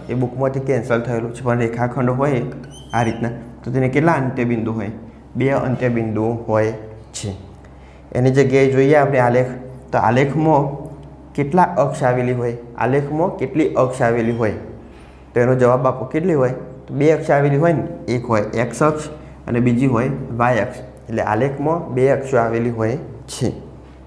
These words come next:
ચલો, બે પોઇન્ટ સત્યાસી ઓછા એક પોઇન્ટ નેવ્યાસી બરાબર ખાલી જગ્યા. બે પોઇન્ટ સત્યાસી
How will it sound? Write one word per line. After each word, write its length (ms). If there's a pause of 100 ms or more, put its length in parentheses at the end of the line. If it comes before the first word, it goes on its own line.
(840)
ચલો, 260 (560)
બે 200
પોઇન્ટ 380
સત્યાસી 720
ઓછા 300
એક 400
પોઇન્ટ 260
નેવ્યાસી 460
બરાબર 340
ખાલી 280
જગ્યા. 320 (840)
બે 160
પોઇન્ટ 300
સત્યાસી 720